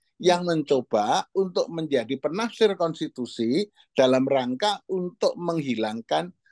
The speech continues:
korupsi, korupsi, kolusi, dan nepotisme. Begitu juga ada K P K. K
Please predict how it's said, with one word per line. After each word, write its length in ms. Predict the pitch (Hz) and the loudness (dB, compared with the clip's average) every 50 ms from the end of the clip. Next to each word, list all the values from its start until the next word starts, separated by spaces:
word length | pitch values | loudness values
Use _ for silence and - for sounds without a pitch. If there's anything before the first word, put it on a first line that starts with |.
| _ _ - | _ _ 4
korupsi, 640 | 165 160 156 160 156 156 - - 170 180 190 - _ _ _ _ _ | 4 4 4 4 0 -2 -4 -6 -6 -6 -6 -8 _ _ _ _ _
korupsi, 480 | - 160 160 170 165 165 - 196 208 202 | 2 4 4 4 4 2 0 -6 -4 0
kolusi, 400 | - 180 160 160 160 160 - 202 | 2 2 2 2 0 -2 -4 -6
dan 240 | 185 190 180 170 175 | -2 0 0 0 -2
nepotisme. 800 | 180 - 190 185 - 214 220 214 - - 220 220 220 214 208 202 - _ _ _ - | -6 -8 -8 -6 -4 -6 -6 -6 -8 -8 -4 -4 -2 -4 -4 -6 -12 _ _ _ -4
Begitu 400 | 135 139 156 147 165 147 135 139 | 2 2 2 2 0 -2 -2 2
juga 160 | 127 220 - | 2 2 2
ada 240 | 208 175 160 151 - | 4 4 4 4 4
K 80 | - 160 165 | 4 -2 -2
P 80 | - 226 240 226 - | 0 -2 -4 -2 0
K. 240 | 214 170 147 135 | 0 0 0 0
K 80 | 131 - | -4 -8